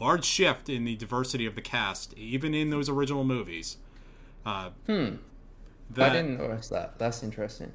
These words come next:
Speaker 1: Oh, yeah. No, no, no. There's, uh, the X-Wing pilots in Return of the Jedi is a diverse group.
Speaker 2: Oh, yeah, yeah, yeah. Of
Speaker 1: Yeah.
Speaker 2: course, of course.
Speaker 1: Yeah.
Speaker 2: Yeah. I thought, I thought you were just talking about, like, the, only the lead characters themselves. I'm
Speaker 1: No,
Speaker 2: like,
Speaker 1: not,
Speaker 2: "Okay,
Speaker 1: not
Speaker 2: they
Speaker 1: just
Speaker 2: added
Speaker 1: Lando,
Speaker 2: Lando, what
Speaker 1: but
Speaker 2: else?"
Speaker 1: yeah, no,
Speaker 2: Right.
Speaker 1: by, by that point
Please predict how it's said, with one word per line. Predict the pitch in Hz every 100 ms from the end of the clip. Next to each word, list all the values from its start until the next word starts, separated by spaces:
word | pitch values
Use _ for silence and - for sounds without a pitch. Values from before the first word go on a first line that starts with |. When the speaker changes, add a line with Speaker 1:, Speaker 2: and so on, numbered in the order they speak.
| - 254
Speaker 1:
Oh, | 302
yeah. | 185
No, | 123 151
no, | 135
no. | 127 107
There's, | 120 120 113
uh, | 120 113 110 - - 127
the | 123 135
X-Wing | 156 - - 156 127
pilots | - 139 127 107 -
in | 127 110
Return | 107 139
of | 123
the | 107
Jedi | 107 113 104 92 95 95
is | 92 101
a | 90 90 - -
diverse | 127 120 120 -
group. | 120 110
Speaker 2:
Oh, | 196 196
yeah, | 180 180
yeah, | 185 175 151
yeah. | 127 -
Of | 131
Speaker 1:
Yeah. | 123
Speaker 2:
course, | 98 - -
of | -
course. | 120 95 - -
Speaker 1:
Yeah. | 113
Speaker 2:
Yeah. | 90 - -
I |
thought, | 131 156 -
I | 143 170
thought | 214 202
you | 160
were |
just | 131 135 -
talking | 139 127
about, | 110 107 90
like, | 98 -
the, | 110 98
only | 95 123 127 123 117 117
the | - 113
lead | 113 113 117 113
characters | - 117 110 117 98
themselves. | 107 - 110 98 -
I'm | -
Speaker 1:
No, |
Speaker 2:
like, | 98
Speaker 1:
not, | 240
Speaker 2:
"Okay, | -
Speaker 1:
not | 104 95
Speaker 2:
they |
Speaker 1:
just | 104
Speaker 2:
added | 113 113 107
Speaker 1:
Lando, | 131 143 151 127
Speaker 2:
Lando, | 110 104
what | 117
Speaker 1:
but | 120
Speaker 2:
else?" | 113 131
Speaker 1:
yeah, | 143 120
no, | 123 156 120
Speaker 2:
Right. | 165 170 170
Speaker 1:
by, | 165 -
by | 147
that | 151 175 -
point | 208 220 143 120